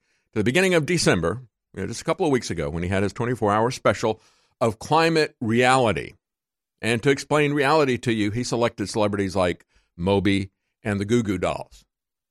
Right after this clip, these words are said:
Uh, just, <laughs> you know, when he talks about that, you know, "Well, they think there's, like, a seventy-five percent chance of this." It's kinda like the weather report. They always give themselves some wiggle room. You know, when they say it's seventy-five percent chance of rain,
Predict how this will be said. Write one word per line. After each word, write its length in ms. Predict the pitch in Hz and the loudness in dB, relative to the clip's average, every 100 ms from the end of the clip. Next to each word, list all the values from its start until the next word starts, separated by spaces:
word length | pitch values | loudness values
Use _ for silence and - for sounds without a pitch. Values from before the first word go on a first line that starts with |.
| _ _ _ | _ _ _
Uh, 140 | 85 82 | -12 -10
just, 220 | 95 98 107 - - - | -10 -10 -12 -12 -18 -20
<laughs> 320 | - _ _ - - - 160 _ - - | -20 _ _ -8 -8 -8 -10 _ -18 -16
you 60 | 135 | -2
know, 100 | 214 | 2
when 120 | 240 | 2
he 40 | 220 | 4
talks 240 | 220 160 | 2 2
about 220 | 139 98 | -2 -4
that, 160 | 71 - - | -6 -10 -10
you 100 | 104 | -10
know, 80 | 73 _ | -10 _
"Well, 220 | - 220 | 0 2
they 100 | 196 | 2
think 200 | 170 190 | -2 -4
there's, 200 | 135 117 | -4 -2
like, 160 | 104 - | -4 -4
a 60 | |
seventy-five 500 | - 151 175 135 135 | -2 -2 -2 -2 -4
percent 240 | 123 - 104 | -4 -8 -8
chance 220 | 120 107 | -6 -6
of 60 | 95 | -6
this." 180 | 82 _ _ _ _ | -8 _ _ _ _
It's 100 | - | -2
kinda 140 | - 285 | 0 0
like 120 | 294 | -2
the 80 | 233 | 0
weather 220 | 240 190 | 2 2
report. 380 | 117 - 87 - | 0 -2 -6 -4
They 80 | 110 | 2
always 400 | 170 226 254 - | 4 6 2 2
give 160 | 202 | 0
themselves 480 | 170 151 - 147 147 | 2 -2 2 2 2
some 140 | 139 123 | -2 -2
wiggle 240 | 139 107 | 0 0
room. 200 | 95 67 | 0 -4
You 60 | 73 | -6
know, 100 | 104 | -4
when 120 | 127 | -4
they 60 | |
say 180 | 123 139 | -2 0
it's 100 | 123 | -2
seventy-five 500 | - 202 247 226 214 | 0 -2 -2 -2 -2
percent 300 | 185 170 143 | -2 -4 -4
chance 300 | - 135 123 | -4 -6 -4
of 100 | 110 | -4
rain, 220 | 101 69 | -6 -8